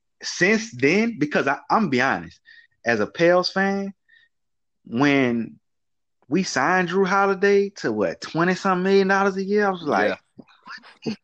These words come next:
Speaker 1: thinking? Like, what the hell?
Speaker 2: <laughs>
Speaker 1: This who you gonna get for Anthony Davis? Like, seriously?"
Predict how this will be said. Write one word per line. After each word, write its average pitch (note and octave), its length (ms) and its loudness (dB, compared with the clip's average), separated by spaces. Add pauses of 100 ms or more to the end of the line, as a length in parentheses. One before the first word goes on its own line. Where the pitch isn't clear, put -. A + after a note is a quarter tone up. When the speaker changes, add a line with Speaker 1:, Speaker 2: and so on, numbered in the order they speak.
(300)
Speaker 1:
thinking? A3 320 -10
Like, G3+ 200 -4
what - 460 -20
the - 100 0
hell? D4 180 -2
Speaker 2:
<laughs> - 440 -12
Speaker 1:
This E4 120 2
who E4 80 8
you D#4 120 6
gonna D#4 200 0
get E4 100 -2
for D4+ 160 0
Anthony E4 240 0
Davis? F4 360 2
Like, F4+ 260 -6
seriously?" - 600 -2